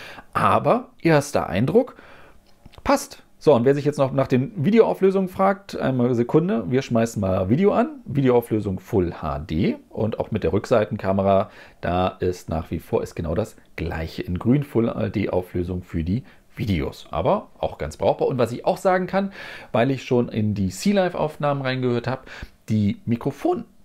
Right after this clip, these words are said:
also die Audioaufnahmequalität kommt auch bisher sehr positiv rüber. So, und ansonsten Performance,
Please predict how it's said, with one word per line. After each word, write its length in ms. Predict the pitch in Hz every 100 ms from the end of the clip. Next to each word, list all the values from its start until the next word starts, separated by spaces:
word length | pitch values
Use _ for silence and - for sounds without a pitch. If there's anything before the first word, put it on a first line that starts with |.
| -
also 180 | 113 95
die 140 | -
Audioaufnahmequalität 1300 | - 233 214 110 92 92 80 78 82 80 78 98 151 196 -
kommt 320 | - 254 - -
auch 220 | - 294 -
bisher 480 | - - - 78
sehr 240 | - 85 76
positiv 640 | - 85 78 82 80 -
rüber. 220 | 73 - - - - - -
So, 120 | 95
und 120 | 85
ansonsten 580 | 85 95 113 - 160 165
Performance, 840 | - 101 113 143 156 160 - -